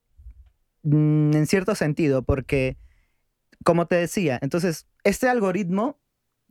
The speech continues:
detecta y le da una, una señal a la persona que tiene que avisarle al presidente, en este caso a Putin.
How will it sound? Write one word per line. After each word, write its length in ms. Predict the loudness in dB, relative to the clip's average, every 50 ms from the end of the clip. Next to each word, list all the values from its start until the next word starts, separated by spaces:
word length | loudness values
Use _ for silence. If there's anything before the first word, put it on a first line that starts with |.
| _ -2
detecta 600 | 0 0 2 2 2 0 0 0 _ 0 0 2
y 60 | 2
le 140 | 2 2 2
da 200 | 2 2 2 0 0
una, 340 | 0 0 0 0 -2 -4 -2
una 220 | -2 0 0 0 0
señal 560 | 0 0 0 2 2 2 2 0 -2 -4 -6 -10 -16 -10 -4 -2
a 160 | 0 2 2
la 380 | 2 2 2 2 2 0 0
persona 520 | 0 0 0 0 -2 -2 0 0 0 -2 -2
que 120 | -2 -4
tiene 200 | -2 -2 -2 -2
que 80 | 0 0
avisarle 360 | 0 0 0 -2 0 0 0
al 100 | 0 0
presidente, 440 | -2 -4 -2 -2 -2 -2 0 0 -2
en 60 | -2
este 160 | -2 -2 -4
caso 220 | -4 -4 -2 -4 -4
a 80 | -4
Putin. 320 | -6 -8 -6 -6 -6 -6